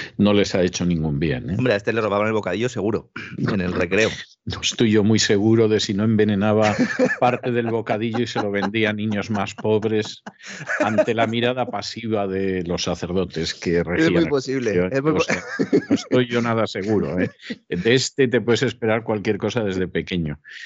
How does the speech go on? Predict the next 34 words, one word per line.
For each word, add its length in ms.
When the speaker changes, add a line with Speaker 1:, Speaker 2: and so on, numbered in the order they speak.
Speaker 1:
Yo, 260
Speaker 2:
A 60
ver 60
Speaker 1:
yo 100
Speaker 2:
si 60
Speaker 1:
recuerdo 420
a 40
mis 220
compañeros 800
de, 380
de 160
las 200
escuelas 500
pías 520
y 120
me 140
doy 180
cuenta 640
de 240
que, 680
de 200
que 220
no 240
era 160
difícil 560
prever 400
lo 120
que 100
han 100
hecho 240
luego 580
todos 320
ellos, 360
¿eh? 100